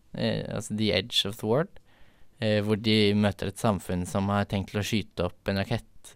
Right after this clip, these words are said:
eh, for det at, eh, denne verden de bor på, eh, den fungerer sånn at det er en stor skilpadde som, eh, beveger seg gjennom verdensrommet.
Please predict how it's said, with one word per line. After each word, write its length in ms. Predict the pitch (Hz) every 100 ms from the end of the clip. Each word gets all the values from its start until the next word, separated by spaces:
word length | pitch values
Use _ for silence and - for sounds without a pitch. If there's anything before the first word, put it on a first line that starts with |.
| -
eh, 260 | 104 104
for 240 | 98 - 110
det 200 | 98 98
at, 180 | 107 - - - - - - - -
eh, 180 | 110 107
denne 540 | 113 117 101 104 113 107
verden 580 | 107 95 110 117 120
de 160 | 117 117
bor 200 | 110 104 -
på, 240 | 139 139 - -
eh, 180 | 117 95 - - - -
den 380 | 139 107 113 120
fungerer 320 | - 120 107 104
sånn 160 | 104 95
at 140 | -
det 80 | 110
er 140 | 101 98
en 220 | 110 107
stor 320 | - - 104
skilpadde 800 | - - 120 120 - 90 123 196 - - - -
som, 380 | - 113 104 - - -
eh, 220 | - 95 - -
beveger 440 | 104 113 104 90 101
seg 260 | 117 107
gjennom 280 | 104 95 104
verdensrommet. 580 | 98 92 - 101 127